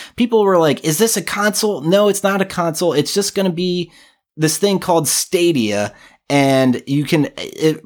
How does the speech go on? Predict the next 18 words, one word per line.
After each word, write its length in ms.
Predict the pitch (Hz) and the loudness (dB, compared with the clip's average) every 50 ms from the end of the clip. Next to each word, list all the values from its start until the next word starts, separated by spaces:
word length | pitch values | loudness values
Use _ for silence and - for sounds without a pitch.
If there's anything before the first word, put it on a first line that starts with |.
| - _ - | -16 _ -2
basically 380 | 170 202 233 - 233 233 220 190 | 0 0 0 0 -2 -2 0 0
replaces 500 | 170 151 127 - 190 202 202 - 170 151 | 0 0 0 0 0 0 0 -2 -2 0
the 100 | 147 139 | 2 2
need 400 | 127 131 147 175 214 226 220 202 | 4 4 4 2 2 2 0 0
of 160 | - 170 156 | -2 -2 -2
a 60 | 151 | -2
console. 460 | 151 - 185 196 214 208 - 220 202 | -2 -4 -4 -4 -4 -2 -2 -2 -2
And 200 | - 156 156 160 | 0 -2 -2 0
their 140 | 165 202 220 | 0 0 0
whole 320 | 208 - 240 226 220 208 190 - - - | 0 2 2 4 2 2 -2 -6 -10 -8
shtick 540 | - - - - - 208 214 214 - - _ - | -6 -6 -6 -4 0 0 0 0 -2 -6 _ 0
is 340 | 151 156 147 143 131 127 | 2 4 4 2 0 0
they're 180 | 135 147 147 139 | 0 0 0 0
gonna 260 | 131 - 190 190 190 | 0 0 0 0 0
be 240 | 156 147 180 175 - - | 0 -2 -2 -4 -2 0
able 280 | 160 170 175 190 185 175 | 0 0 2 2 0 -2
to 100 | - 175 | -2 -4
provide 680 | 160 165 156 139 - 143 139 135 135 127 117 113 - | -4 -4 -4 -2 0 0 2 2 2 2 0 0 -4